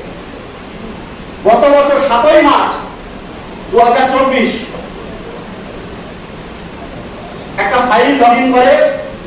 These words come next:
সেই ফাইলে সমস্ত অংশের কর্মীদের নাম উল্লেখ করে ফাইলটি log in হয়।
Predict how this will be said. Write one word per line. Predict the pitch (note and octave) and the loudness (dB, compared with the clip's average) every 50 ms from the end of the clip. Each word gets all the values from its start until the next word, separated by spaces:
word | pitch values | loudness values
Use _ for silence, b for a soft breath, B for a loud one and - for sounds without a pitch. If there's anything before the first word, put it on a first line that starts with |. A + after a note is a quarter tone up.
| - - - - - - | -14 -14 -12 -8 0 2
সেই | A#3 B3 C#4+ - | 4 4 4 4
ফাইলে | - G#3+ A3+ A#3 B3 B3 C#4 C#4+ D4+ - - - - - - - - - | 4 4 4 4 4 6 6 6 6 6 4 2 0 -4 -8 -12 -10 -4
সমস্ত | A#3 C4 D4+ E4+ D#4 D#4+ D#4+ D#4+ | 2 4 6 6 6 4 4 4
অংশের | D#4+ F4 E4 D#4 D#4+ D#4+ - - | 6 6 6 4 4 2 2 4
কর্মীদের | C#4+ C#4 C#4 C4+ C4+ C4+ C4 B3 A#3+ | 4 4 4 2 2 2 2 2 4
নাম | A#3 A3+ A3+ A3+ A#3 | 4 4 2 4 4
উল্লেখ | A3+ A3 A3+ A3+ A3 A3+ | 2 4 4 4 4 4
করে | A#3+ B3 B3 | 4 6 6
ফাইলটি | A3 G#3+ G#3 G3+ G3+ G3+ | 6 6 4 2 2 2
log | G3 F#3+ F#3 F3+ | 2 2 4 2
in | F3+ E3+ E3 C#3+ | 2 0 0 -2
হয়। | - - - | -2 -2 -4